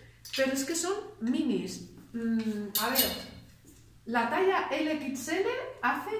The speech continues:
como dos palmos míos, un poquito más. Esto es para las que gastáis, yo qué sé, la treinta y seis y poco más. Casi a la treinta y ocho, casi, casi, ha de ser que tengan muy poquito pecho, porque si no, no van.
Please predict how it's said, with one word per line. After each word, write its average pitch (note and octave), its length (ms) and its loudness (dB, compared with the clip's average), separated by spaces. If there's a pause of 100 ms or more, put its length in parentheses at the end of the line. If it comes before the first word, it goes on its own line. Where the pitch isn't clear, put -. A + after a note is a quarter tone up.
como A#3 880 -2
dos C#4 320 2
palmos C#4+ 460 0
míos, F#4 340 0 (100)
un B3+ 120 -4
poquito C4+ 400 0
más. F3+ 440 -2 (600)
Esto D4 200 0
es F#4+ 80 0
para E4 220 4
las D4 160 2
que C#4 160 0
gastáis, D#4 580 0
yo C4+ 120 -2
qué B3 80 -2
sé, A#3 140 0
la G#3+ 200 4
treinta A#3 600 2
y A3+ 60 -2
seis E4+ 800 0 (520)
y B3+ 140 2
poco C4+ 280 4
más. - 420 -2
Casi A#3+ 280 0
a B3 140 4
la A#3 80 -2
treinta A#3+ 260 -2
y C4+ 100 -2
ocho, E4 200 -2
casi, C#4 240 -4
casi, F4+ 500 0
ha C4+ 140 2
de C4 60 -2
ser C#4+ 160 -4
que C#4+ 120 -4
tengan C4+ 260 -2
muy B3 120 2
poquito A#3 380 -4
pecho, F#3+ 240 -6
porque F#3+ 220 -6
si G#3 160 -8
no, E4 260 -4 (320)
no A#3+ 240 4
van. E3 440 -2